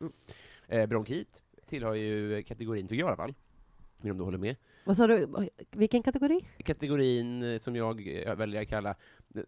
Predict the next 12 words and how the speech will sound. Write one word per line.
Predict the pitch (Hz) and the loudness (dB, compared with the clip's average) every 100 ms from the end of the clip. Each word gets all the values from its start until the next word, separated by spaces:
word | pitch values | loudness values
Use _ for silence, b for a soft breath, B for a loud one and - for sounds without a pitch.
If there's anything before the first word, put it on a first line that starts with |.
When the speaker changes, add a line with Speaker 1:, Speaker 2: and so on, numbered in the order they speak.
| - | -4
Speaker 2:
alltså | 117 | -4
sjukdomar | 113 139 120 131 131 117 | 0 0 0 0 0 0
som | - 117 | -2 -4
man | |
skulle | 110 113 | -2 -2
kunna | 117 110 | 0 2
döpa | 117 - | 0 0
sitt | 110 | -2
barn | 190 110 - | -2 -2 -6
till. | - - - _ | -12 -14 -20 _
Speaker 1:
<laughs> | - 202 - 294 - 415 - 466 - 381 - - - - - - - - 330 - B B B B 269 - - - 349 - - - - - - - _ - | -2 2 2 2 2 2 0 -8 -4 -6 -6 -12 -14 -16 -20 -20 -10 -4 -4 -6 B B B B -10 -2 0 0 -4 -4 -6 -4 -4 -6 -18 -20 _ 2
Ja, | 226 254 | 4 4